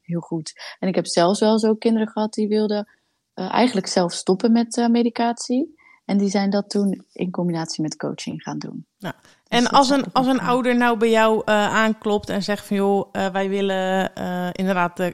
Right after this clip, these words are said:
Speaker 2: eh, coaching." Hoe, hoe, wat kunnen ze dan verwachten? Wa-, hoe pak je dat aan?
Speaker 1: Ja.
Speaker 2: Ik snap dat het per v-, gezin verschillend is, hoor. Maar wat zijn een beetje de lijnen die je doorloopt?
Speaker 1: Ja.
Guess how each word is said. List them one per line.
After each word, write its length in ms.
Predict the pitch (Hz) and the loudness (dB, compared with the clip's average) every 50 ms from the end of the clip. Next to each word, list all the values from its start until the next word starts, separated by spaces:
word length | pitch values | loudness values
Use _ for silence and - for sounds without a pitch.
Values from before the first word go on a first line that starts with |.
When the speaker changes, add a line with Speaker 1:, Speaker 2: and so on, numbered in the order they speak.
| - | -4
Speaker 2:
eh, 120 | - 185 180 - | -4 -4 -2 0
coaching." 500 | - 175 180 202 - - 254 285 339 330 - - - - - - - _ _ - - - - | 2 2 2 2 2 0 0 0 -2 -6 -10 -14 -14 -14 -16 -18 -20 _ _ -18 -16 -10 -4
Hoe, 340 | - 214 254 294 302 294 - - | 0 4 4 4 4 4 2 2
hoe, 160 | 240 285 294 247 | 2 2 4 4
wat 160 | 285 294 - | 2 2 2
kunnen 180 | - 359 349 | 0 -4 -2
ze 60 | 320 320 | 0 0
dan 140 | 320 302 | 0 0
verwachten? 440 | 240 262 262 302 339 - - - 190 | 0 2 2 2 2 0 0 0 2
Wa-, 100 | 185 226 233 | 4 4 4
hoe 140 | 247 277 | 4 4
pak 180 | 262 - 285 294 | 2 0 -2 -2
je 100 | - 285 | -2 0
dat 160 | 247 240 240 - | 0 0 0 0
aan? 340 | - 233 180 170 196 233 240 _ _ _ _ _ _ _ _ | 0 2 2 2 0 -2 -4 _ _ _ _ _ _ _ _
Speaker 1:
Ja. 180 | _ - 220 233 | _ -2 0 2
Speaker 2:
Ik 80 | 214 | 4
snap 220 | 170 - 240 233 - | 4 6 6 6 6
dat 100 | 226 214 | 6 6
het 160 | 240 233 233 | 6 6 6
per 320 | - 220 214 220 220 220 | 6 6 6 6 6 2
v-, 80 | - - - | 0 -4 -10
gezin 420 | - - - 214 170 214 208 208 196 | -6 -2 -2 0 4 4 4 4 4
verschillend 460 | - 185 - 226 220 202 190 185 190 | 2 -2 -2 0 2 2 2 2 0
is, 160 | 190 175 - | -2 -2 0
hoor. 160 | 196 196 220 | 2 2 4
Maar 120 | 226 214 196 | 4 4 4
wat 160 | 220 247 - | 4 4 2
zijn 200 | - 269 262 262 | 2 0 2 2
een 60 | 262 | 4
beetje 260 | 240 240 254 - 254 | 4 2 2 2 -2
de 100 | 214 214 | -2 -2
lijnen 460 | 220 214 214 214 240 254 240 226 220 | 0 2 2 2 2 2 0 0 0
die 120 | 196 214 208 | 0 0 0
je 80 | 214 | 0
doorloopt? 640 | 196 202 196 190 208 202 170 160 190 - - - - _ - - | 0 0 0 0 0 0 0 -2 -2 -6 -12 -20 -20 _ -14 -6
Speaker 1:
Ja. 240 | - 190 190 151 - | -2 0 0 0 -2